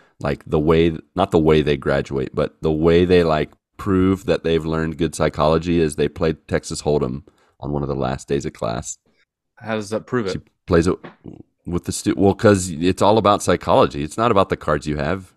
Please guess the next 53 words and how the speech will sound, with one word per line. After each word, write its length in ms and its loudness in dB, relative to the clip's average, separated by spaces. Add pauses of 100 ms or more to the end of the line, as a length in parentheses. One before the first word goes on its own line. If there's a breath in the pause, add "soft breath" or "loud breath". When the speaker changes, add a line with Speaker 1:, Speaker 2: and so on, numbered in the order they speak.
Speaker 1:
It's 140 -8
about 240 -2
the 60 -14
bluffing. 560 -2 (320)
It's 140 -10
about 200 -2
Speaker 2:
Mm-hmm. 80 -6
Speaker 1:
the 80 -8
tells. 680 -4 (520)
It's 120 -14
about 420 -4
the, 360 -4
the 140 -4
reading 420 -2
people. 600 -2 (640)
Speaker 2:
Yeah. 140 -10
Speaker 1:
Yeah. 240 -6 (320)
Speaker 2:
Well, 240 4
Speaker 1:
And 80 -4
Speaker 2:
Clark, 260 4
Speaker 1:
she 80 2
de-, 120 6
Speaker 2:
<laughs> 40 2
he, 180 2 (120)
Speaker 1:
she, 220 0
Speaker 2:
he's, 220 6
he, 280 2
Speaker 1:
she 100 4
Speaker 2:
you 60 6
can 100 6
Speaker 1:
destroys 360 8
'em. 100 8
Speaker 2:
definitely 340 6
read 580 4 (200)
Clark 440 4
because 280 4
Speaker 1:
Oh, 80 4
Speaker 2:
he's 60 8
Speaker 1:
wow, 180 6
it's 60 4
Speaker 2:
like, 120 6
Speaker 1:
his 100 2
first 260 6
Speaker 2:
he 60 10
picks, 220 6
Speaker 1:
time. 260 0
Speaker 2:
he 80 6
looks 240 6
at 60 8
his 180 4
cards. 400 4
He's 140 2
like, 180 0